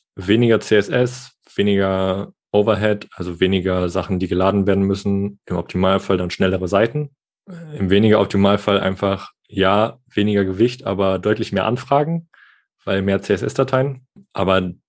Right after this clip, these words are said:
zumindest die Dateigröße sollte verringert sein. Und diese Funktion muss, wie gesagt, aktiviert werden. Und wenn man sie aktiviert hat, könnte man natürlich als Entwicklerin hingehen und sagen,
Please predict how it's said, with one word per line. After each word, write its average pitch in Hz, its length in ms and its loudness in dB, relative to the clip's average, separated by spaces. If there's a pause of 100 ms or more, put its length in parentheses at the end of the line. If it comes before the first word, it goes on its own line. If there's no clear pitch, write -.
(120)
zumindest 107 320 0
die 110 60 0
Dateigröße 95 580 0
sollte 87 420 -4 (100)
verringert 85 440 -6
sein. - 200 -10 (220)
Und 90 680 2 (120)
diese 98 200 4
Funktion 95 800 2
muss, 101 200 0
wie 104 80 4
gesagt, 95 260 2
aktiviert 98 460 0
werden. 127 460 0 (180)
Und 101 680 -2
wenn 107 220 0
man 120 120 2
sie 117 100 2
aktiviert 110 420 0
hat, 120 200 -2
könnte 107 240 -4
man 101 180 0
natürlich 98 760 0
als 92 420 -2
Entwicklerin 98 640 0
hingehen 101 520 0
und 92 140 -10
sagen, 98 540 -2